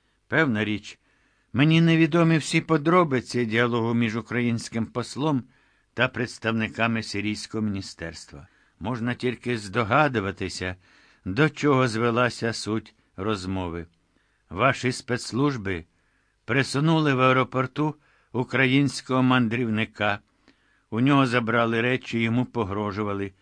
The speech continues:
Я вимагаю пояснень і в даний момент з помічником їду в аеропорт для того, щоб владнати ситуацію». Щось типу такого.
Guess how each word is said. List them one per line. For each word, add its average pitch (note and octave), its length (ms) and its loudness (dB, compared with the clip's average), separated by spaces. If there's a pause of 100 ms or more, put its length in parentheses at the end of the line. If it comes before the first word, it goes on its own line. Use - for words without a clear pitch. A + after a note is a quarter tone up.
(340)
Я G2+ 240 0
вимагаю G#2+ 640 0
пояснень C3+ 760 -2 (400)
і G2+ 140 -6
в G2 60 -6
даний A2 400 2
момент B2 500 2
з - 80 -14
помічником A2+ 920 0 (580)
їду D#3 600 2 (400)
в F#2+ 100 -2
аеропорт C#3 640 4
для G#2+ 180 -2
того, D#3 400 0 (280)
щоб C3 340 -4
владнати G#2 540 -4
ситуацію». F2 720 -8
Щось - 420 -8
типу C#3 300 -6
такого. D2+ 540 -10